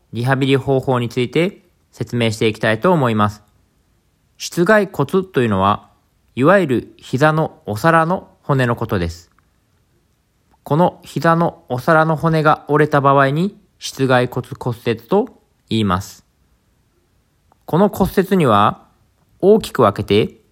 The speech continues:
三つのタイプがあります。一つが、縦にお皿が割れてしまう骨折。二つ目に、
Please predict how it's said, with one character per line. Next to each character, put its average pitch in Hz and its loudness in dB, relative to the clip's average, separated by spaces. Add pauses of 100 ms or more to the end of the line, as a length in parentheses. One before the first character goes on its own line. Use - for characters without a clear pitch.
(120)
三 131 -4
つ - -4
の 175 2
タ 147 0
イ 139 -2
プ - 0
が 180 4
あ 156 2
り 107 -4
ま 92 -4
す。 - -20 (920)
一 - 0
つ 208 -4
が、 135 0 (540)
縦 214 0
に 165 -4 (720)
お 127 -4
皿 131 2
が 127 4
割 120 4
れ 113 -4
て 117 0
し 110 -4
ま 117 2
う 190 -4 (600)
骨 110 -4
折。 87 -6 (1400)
二 175 0
つ 170 -6
目 170 0
に、 156 -2